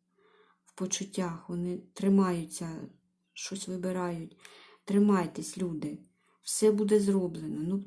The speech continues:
трошки, ну, ну, затримується ця річ. Ну, що можна, ну, ну, надходять ці снаряди, ну, от немає такого, щоб раз, раз, раз, раз.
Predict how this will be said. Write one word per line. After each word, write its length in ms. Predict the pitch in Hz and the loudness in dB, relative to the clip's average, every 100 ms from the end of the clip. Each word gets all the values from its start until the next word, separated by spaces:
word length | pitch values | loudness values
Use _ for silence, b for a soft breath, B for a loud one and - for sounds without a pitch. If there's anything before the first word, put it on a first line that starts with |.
| - | -6
трошки, 640 | 214 233 220 208 - 196 | 2 4 6 2 -2 -2
ну, 160 | 185 185 | -2 -4
ну, 180 | 196 208 | 0 2
затримується 840 | 202 240 233 233 208 180 165 - | 2 2 8 8 10 6 0 -4
ця 240 | 151 - 165 | -6 -4 -4
річ. 360 | 151 147 - | -6 -6 -6
Ну, 80 | - | -4
що 200 | - 262 | -2 2
можна, 420 | 247 208 190 180 180 B B B B B - | 4 2 0 -4 -6 B B B B B -4
ну, 320 | 196 208 - - | -2 -2 -2 2
ну, 180 | 220 | 4
надходять 1200 | 220 233 - - 254 214 180 - - - 196 196 | 4 2 0 2 4 4 0 -10 -16 4 4 4
ці 140 | - 196 | 0 -2
снаряди, 720 | - 196 196 202 185 175 151 | 0 2 6 6 4 -2 -6
ну, 340 | - 180 202 202 | -6 -2 0 0
от 240 | 196 - | -4 0
немає 520 | 202 214 233 233 208 | 4 6 8 8 6
такого, 460 | 202 202 - 208 196 | 4 -2 0 2 2
щоб 280 | - 196 - | 0 -4 2
раз, 360 | 208 202 196 | 6 6 2
раз, 380 | 185 190 180 - | 0 0 0 -4
раз, 400 | 175 175 170 - | -2 -2 -2 -6
раз. 460 | 156 151 147 - | -6 -6 -6 -12